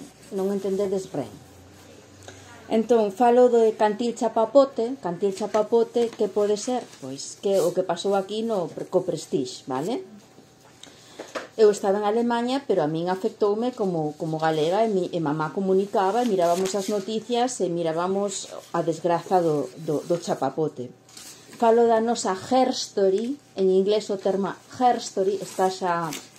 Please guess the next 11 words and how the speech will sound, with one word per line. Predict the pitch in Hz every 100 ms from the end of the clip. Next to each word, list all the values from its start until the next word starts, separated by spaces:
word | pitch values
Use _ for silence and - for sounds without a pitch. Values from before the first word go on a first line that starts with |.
| - -
é | 185 175
un | 170 165
termo | 175 175
habitual, | 165 175 196 208 202 220 - - - - -
her | 220 233 240 214
é | 202 185
su | - 247 247 254
de | 180 185 175
ela, | - 208 180 156 127 104 - - - - - -
a | - 202
historia | 196 - 214 220 226